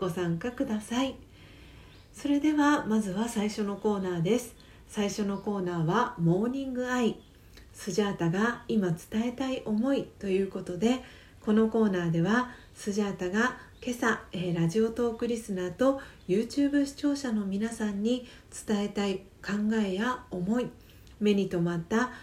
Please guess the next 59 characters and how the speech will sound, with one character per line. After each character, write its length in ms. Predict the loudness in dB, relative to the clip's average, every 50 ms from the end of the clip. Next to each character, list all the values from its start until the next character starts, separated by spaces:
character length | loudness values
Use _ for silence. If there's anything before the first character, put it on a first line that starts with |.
| -20 -20 -10 -4
景 120 | -2 -2
色 240 | -2 -2 -4 -2 -2
や 120 | 0 0
出 120 | 0 0 -2
来 160 | -2 -2 0
事 300 | 2 2 2 2 0 -2
か 120 | -2 -4
ら 140 | -4 -4 -4
の 140 | -2 -4 -4
気 140 | -4 -4 -6
づ 180 | -4 -6 -8
き 200 | -6 -2 -2 0
を 300 | 0 2 0 -2 -2 -4 -6 -6
惜 60 | -6
し 180 | -4 0 0 2
み 140 | 2 2 2
な 140 | 0 -2
く 340 | 2 4 6 6 6 6 4
シ 160 | 0 -2 -2
ェ 100 | 0 0
ア 60 | -2 -4
し 80 | -6
て 100 | -2 0
い 140 | 0 0 0
く 180 | -2 -4 -4 -2
コ 220 | -2 0 0 0
ー 60 | 0
ナ 160 | 0 -2 -2
ー 60 | -2 0
で 140 | 0 0
す。 160 | 0 0 -4 -12 -20 -20 -20 -20 -20 -20 -20 -20 -20 -20 -20 -20 -20 -20 -20 -18
そ 140 | -4 0 2
れ 160 | 4 4 6
で 120 | 6 4
は、 280 | 4 4 2 2 0 0 -4 -12 -16 -18 -20 -20 -20 -6
今 120 | -2 -2 0
朝 160 | 0 2 2
の 140 | 4 4 4
モ 300 | 4 4 4 4 4 4
ー 20 | 2
ニ 160 | -2 -2 -2
ン 80 | 0
グ 120 | 0 0 2
ア 140 | 2 2 0
イ、 120 | 0 -2 -8 -18 -20 -20 -20 -20 -20 -20
ス 200 | -8 -6 -2 0
ジ 100 | 0 0
ャ 60 | 0
ー 80 | 0
タ 120 | 0 0 0
が 300 | 2 2 2 0 0 -4 -10 -18 -20 -16 -2
今 240 | 2 4 4 4 4
伝 400 | 2 -2 -4 -6 -4 -4 -2 -2
え 40 | -2
た 220 | -2 -2 -2 0
い 120 | -2 -2 -4 -4
思 280 | -4 -2 0 0 0
い 120 | 0 0 0
は、 340 | 2 2 2 2 0 -2